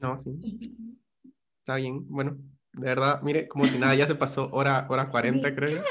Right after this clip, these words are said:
Speaker 2: <laughs>
Speaker 1: No, pero muchas gracias de verdad por haberse aquí pasado al podcast y, y eso.
Speaker 2: Muchas gracias por la invitación.
Speaker 1: No, bueno, y
Speaker 2: Bueno.
Speaker 1: <laughs> y bueno, muchas gracias a los que nos están escuchando y, bueno, un abrazo.
Speaker 2: Ok,
Speaker 1: Y
Speaker 2: igualmente.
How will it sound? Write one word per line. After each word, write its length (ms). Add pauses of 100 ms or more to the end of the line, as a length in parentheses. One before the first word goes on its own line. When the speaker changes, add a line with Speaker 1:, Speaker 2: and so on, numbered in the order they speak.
(200)
Speaker 2:
<laughs> 840
Speaker 1:
No, 140
pero 160
muchas 300
gracias 280
de 60
verdad 240
por 80
haberse 460
aquí 220
pasado 340
al 140
podcast 560
y, 200 (340)
y 300
eso. 220
Speaker 2:
Muchas 360
gracias 360
por 140
la 40
invitación. 580 (600)
Speaker 1:
No, 200
bueno, 300
y 60
Speaker 2:
Bueno. 380 (280)
Speaker 1:
<laughs> 460 (160)
y 100
bueno, 180
muchas 240
gracias 200
a 80
los 120
que 60
nos 160
están 280
escuchando 500
y, 80
bueno, 200 (260)
un 140
abrazo. 380 (640)
Speaker 2:
Ok, 80
Speaker 1:
Y 140 (140)
Speaker 2:
igualmente. 600